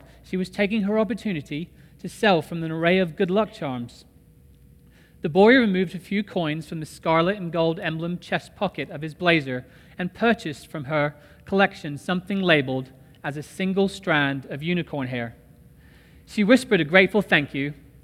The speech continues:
and then leaned in closer to his ear and quietly said, "Be brave at heart, young man." And she silently left the train.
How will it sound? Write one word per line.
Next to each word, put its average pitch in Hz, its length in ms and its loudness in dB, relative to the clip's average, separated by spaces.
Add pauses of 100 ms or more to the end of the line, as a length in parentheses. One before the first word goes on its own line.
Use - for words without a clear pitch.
(260)
and 170 100 -2
then 175 240 4
leaned 202 300 2
in 208 180 0
closer 196 480 0
to 135 160 -10
his 160 220 -4
ear 151 300 2
and 139 140 -6
quietly 185 440 2
said, 147 420 0 (560)
"Be 202 100 2
brave 190 440 8
at 180 80 0
heart, 160 340 0
young 131 180 -4
man." 123 300 -6 (720)
And 151 120 -10
she 151 160 -10
silently 180 500 0
left 151 280 0
the 147 60 -16
train. 123 360 -6